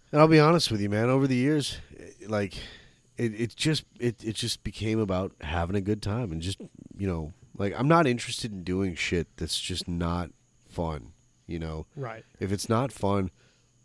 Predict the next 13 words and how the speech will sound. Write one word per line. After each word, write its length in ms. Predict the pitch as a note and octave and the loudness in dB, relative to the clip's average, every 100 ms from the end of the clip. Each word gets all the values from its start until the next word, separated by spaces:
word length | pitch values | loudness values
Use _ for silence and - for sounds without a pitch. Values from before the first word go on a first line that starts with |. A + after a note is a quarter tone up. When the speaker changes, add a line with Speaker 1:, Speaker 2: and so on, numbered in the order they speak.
| _ _ _ - | _ _ _ -20
Speaker 1:
if 140 | - | -10
we're 80 | A2 | -2
not 260 | A2 A#2 A#2 _ _ - F#2 | 2 2 0 _ _ -8 0
getting 240 | G2+ G2 | 2 2
some 160 | - E2+ | 0 -6
enjoyment 520 | D#2+ F#2 G2+ G2 F#2+ | -2 2 2 2 0
out 140 | G2 | -2
of 100 | F#2 | -2
it, 120 | E2 | -4
like, 220 | E2+ D#2+ - _ _ _ - B2 A#2 - | -6 -8 -10 _ _ _ -18 -12 -12 -10
cut 180 | - - | -8 -4
the 80 | - | -4
fucking 520 | - E2 D#2 D2+ | -2 -4 -4 -8